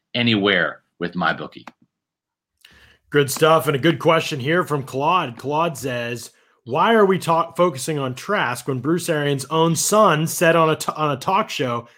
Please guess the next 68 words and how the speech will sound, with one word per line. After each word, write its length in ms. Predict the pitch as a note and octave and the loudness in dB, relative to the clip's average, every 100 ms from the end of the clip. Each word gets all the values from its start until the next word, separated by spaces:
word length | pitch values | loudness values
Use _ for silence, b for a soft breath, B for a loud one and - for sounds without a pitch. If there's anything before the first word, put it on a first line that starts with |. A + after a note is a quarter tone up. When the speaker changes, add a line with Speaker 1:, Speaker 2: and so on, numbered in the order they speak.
| b | b
Speaker 2:
that 120 | C3+ | -8
Trask 400 | C3 D3 E3 D#3+ | -4 -2 0 -2
does 140 | B2+ A#2+ | -8 -4
not 180 | C#3+ - | -2 -2
have 140 | D#3+ | -4
the 60 | - | -8
skills 400 | - D#3+ A#2+ G#2+ | -4 -2 -2 -4
that 100 | A2 | -10
his 120 | - | -4
father 300 | C3 A#2+ A2+ | -4 -2 -4
is 100 | A2 | -6
looking 260 | C3 A2+ | -8 -10
for?" 180 | - G#2 B B B | -10 -10 B B B
I 100 | C3 | 2
did 200 | F#3 A3+ | 2 2
hear, 240 | C#3 D#3+ | 4 4
by 160 | B2 A2 | 4 0
the 100 | G#2 | -2
way, 120 | G#2+ | -4
that 160 | G#2+ A#2 | -6 -6
this 220 | A#2 - | -6 -6
was 140 | G#2+ | -8
said 260 | - G#2+ F#2+ | -6 -8 -6
by 140 | G2+ | -10
Jake 280 | G2+ G#2 G#2 | -6 -10 -8
Arians. 280 | G2 F#2 G2+ | -12 -12 -12
I'm 240 | G2+ A#2 | -4 0
not 180 | - F3 | 2 2
Speaker 1:
Mm-hmm. 80 | B2 | 4
Speaker 2:
sure. 360 | D#3 D3+ B2 B B B2+ | 6 6 6 B B 4
I 100 | E3+ | 6
didn't, 180 | G3+ | 6
I 40 | F3 F#3+ | 6 6
don't 160 | F#3+ | 8
have 100 | F3+ | 6
the 60 | C3 | 4
full 300 | - D#3+ C3 | 2 2 2
quote, 280 | C#3 A#2 A2+ | 0 -2 -4
so 80 | A#2 | -6
I 40 | |
don't 100 | B2 | -4
wanna 200 | A#2+ G#2 _ - | -6 -10 _ -12
completely 400 | A#2 D3 C#3 E2+ | -12 -6 -2 -2
Speaker 1:
Yeah. 120 | C#2 | -2
Speaker 2:
quote 180 | C3 A2+ | -2 -2
him 140 | G2 | -4
or 40 | |
anything, 340 | G2+ F#2+ G#2 F#2+ | -10 -10 -12 -8
but 200 | G#2 - b b b | -10 -10 b b b
I 60 | C#3+ | 4
did 60 | |
hear 140 | E3+ D#3 | 6 6
that 120 | C#3 | 4
was 100 | B2+ | 2
said. 200 | E3+ C#3+ | 2 2
And 120 | C#3 | 2
actually, 440 | D#3+ G#3+ - D#3+ C#3 | 2 2 4 2 4
that 200 | E3 F3+ | 2 2
was 160 | C3+ | 0
my 200 | C#3 F#3+ | 4 2
thought 280 | E3+ C#3+ C3 | 2 -2 -2
too. 200 | A3 A3 | 2 2
And 100 | C3+ | 2
that's 160 | C#3 D3+ | -2 -4
why 140 | B2+ | -4
I 40 | |
was 140 | B2 - | -4 -2
so, 400 | D3+ C#3 B2 | -2 0 -2